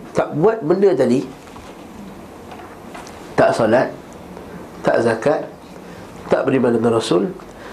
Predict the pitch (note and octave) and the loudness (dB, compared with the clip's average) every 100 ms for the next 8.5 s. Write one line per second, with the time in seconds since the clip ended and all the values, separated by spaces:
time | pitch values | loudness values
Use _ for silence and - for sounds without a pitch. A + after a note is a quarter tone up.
0 | - - - - A2 C#3+ D#3+ D#3+ E3 B2 | -16 -16 -2 2 2 4 2 4 4 4
1 | B2+ B2+ C#3 F#3 D3+ D3 C#3+ D3 B2+ - | 4 4 4 4 2 2 4 2 2 4
2 | F#3+ A#3 - - - - - - - - | 2 2 -6 -16 -16 -16 -16 -16 -14 2
3 | A#3+ - D#3+ E3+ E3+ F3+ D3 D3+ C#3+ D3 | 2 4 4 4 4 2 4 2 2 4
4 | D3 C3+ C3+ C3 G3 A3 - - - - | 4 4 4 4 4 4 0 -14 -16 -16
5 | - - - - - - C3+ D3+ D3 - | -14 -14 -14 -14 -12 -2 2 4 4 4
6 | E3 F#3 C#4 - - - - - B2+ - | 6 6 2 0 -16 -20 -6 2 6 6
7 | F#3 - - - B2+ C3 C#3 C3+ C3+ C#3+ | 4 0 -10 2 4 6 6 8 6 4
8 | D3 D3+ E3+ G#3+ - | 6 6 8 6 4